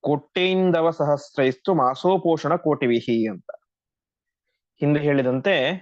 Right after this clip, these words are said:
ಆ ಚಾಂದ್ರಾಯಣ ವ್ರತವನ್ನು ಮಾಡಬೇಕು ಅಂತ ಹೇಳಿದ್ರು, ಅನ್ಯ ದೇವತೆಗಳ ನೈವೇದ್ಯವನ್ನು ಸ್ವೀಕಾರ ಮಾಡಿದರೆ ಅಂತ. ಇಲ್ಲಿ ಹೇಳ್ತಾ ಇದ್ದಾರೆ, ಪರಮಾತ್ಮನ ನೈವೇದ್ಯವನ್ನು ಸ್ವೀಕಾರ ಮಾಡಿದರೆ ಎಷ್ಟು ಪುಣ್ಯ ಬರುತ್ತೆ ಅಂದ್ರೆ, "ಕೋಟ್ಯೈಂದವ ಸಹಸ್ರೈಸ್ತು" ಅಂತ.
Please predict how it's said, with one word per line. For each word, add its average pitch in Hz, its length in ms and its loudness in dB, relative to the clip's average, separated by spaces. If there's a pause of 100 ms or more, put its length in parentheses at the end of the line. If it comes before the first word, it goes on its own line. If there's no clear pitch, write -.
(500)
ಆ 131 140 -2
ಚಾಂದ್ರಾಯಣ 147 520 0
ವ್ರತವನ್ನು 160 340 2
ಮಾಡಬೇಕು 123 400 0
ಅಂತ 107 140 -6
ಹೇಳಿದ್ರು, 135 280 0
ಅನ್ಯ 131 240 -2
ದೇವತೆಗಳ 123 420 0
ನೈವೇದ್ಯವನ್ನು 120 500 -2
ಸ್ವೀಕಾರ 123 380 0
ಮಾಡಿದರೆ 104 460 -6
ಅಂತ. - 220 -20 (1080)
ಇಲ್ಲಿ 151 160 2
ಹೇಳ್ತಾ 139 240 2
ಇದ್ದಾರೆ, 123 360 2 (1080)
ಪರಮಾತ್ಮನ 165 760 0
ನೈವೇದ್ಯವನ್ನು 151 720 2
ಸ್ವೀಕಾರ 139 520 0
ಮಾಡಿದರೆ 127 380 2 (300)
ಎಷ್ಟು 143 280 -6
ಪುಣ್ಯ 156 260 0
ಬರುತ್ತೆ 143 400 0
ಅಂದ್ರೆ, 117 260 0 (800)
"ಕೋಟ್ಯೈಂದವ 196 840 2
ಸಹಸ್ರೈಸ್ತು" 131 1080 -2
ಅಂತ. - 240 -8